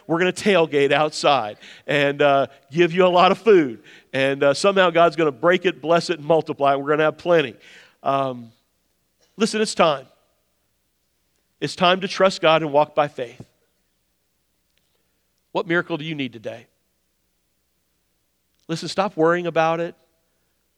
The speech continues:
Stop blaming other people, expecting somebody else to do it.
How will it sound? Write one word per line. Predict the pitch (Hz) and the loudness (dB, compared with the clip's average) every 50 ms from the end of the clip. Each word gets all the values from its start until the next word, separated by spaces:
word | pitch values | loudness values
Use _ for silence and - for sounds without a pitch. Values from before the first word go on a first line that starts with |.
| _ _ | _ _
Stop | - - 175 180 156 | 0 0 0 0 2
blaming | 147 156 165 170 170 165 160 | 0 0 0 0 -2 -2 -2
other | 160 165 165 156 | -2 -2 -2 -4
people, | - - 175 165 - 170 165 | -8 -10 -12 -10 -6 -8 -8
expecting | - - - 175 170 165 - 165 | -8 -6 -4 -2 -2 -2 -4 -12
somebody | 151 - 170 165 156 156 160 | -10 -10 -8 -8 -6 -4 -4
else | 156 160 156 - | -4 -4 -6 -8
to | - 156 | -16 -18
do | 135 123 147 147 151 | -12 -10 -10 -8 -6
it. | 160 160 156 - | -8 -8 -10 -14